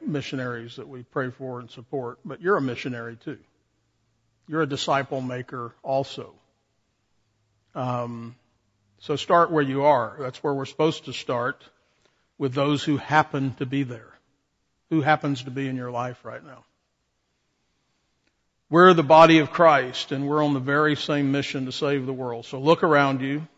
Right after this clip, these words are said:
God put those people in your life for a reason. They need a Savior and a King. They need to have their sins forgiven. They need to be new creations.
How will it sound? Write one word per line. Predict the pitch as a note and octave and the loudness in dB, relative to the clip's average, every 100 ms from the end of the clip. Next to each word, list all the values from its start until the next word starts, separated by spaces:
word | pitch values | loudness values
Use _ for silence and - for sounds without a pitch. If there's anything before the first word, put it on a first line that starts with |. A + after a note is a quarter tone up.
| F#3 | -4
God | C3+ C#3 C3+ | 2 2 2
put | E3 D#3+ - | -2 -2 -2
those | D3 C#3 | -2 -2
people | - D#3+ C#3 D3 C#3 | -2 -2 -2 -4 -2
in | C3+ | -2
your | C3 | -4
life | C3 B2+ C3 - - | -2 -2 -2 -8 -8
for | C3 | -8
a | |
reason. | B2 C3 C#3 E3 F#3 - _ _ _ _ _ _ | -4 -4 -2 -4 -6 -12 _ _ _ _ _ _
They | B2+ C3+ | -2 2
need | C#3+ C#3 | 4 4
a | C3 | 2
Savior | - D3+ C#3+ C3+ D3 D3 | -2 0 0 0 -2 -2
and | B2+ | -6
a | |
King. | A#2+ D3+ C#3+ D3 F3+ E3 _ _ _ _ _ _ | -6 -2 -2 -2 -6 -10 _ _ _ _ _ _
They | C#3+ D3 | -2 2
need | D3+ D3+ | 4 4
to | C#3+ | 4
have | C#3 C#3+ B2+ | 4 2 0
their | C3+ D3+ | -4 -4
sins | - D3+ D3 C3+ | -4 -4 -4 -6
forgiven. | C#3 C3 B2+ D3 E3 - _ _ _ _ - | -8 -8 -6 -6 -10 -14 _ _ _ _ -2
They | C#3+ D#3+ | 4 6
need | D#3+ D3 C#3 | 6 6 4
to | |
be | C3 C3+ C3+ C3+ | -2 -2 -2 -2
new | D3+ C#3+ | -2 -4
creations. | - C#3 C3 B2+ - C#3+ C#3+ C#3+ - | -4 -4 -2 -4 -4 -2 -2 -4 -10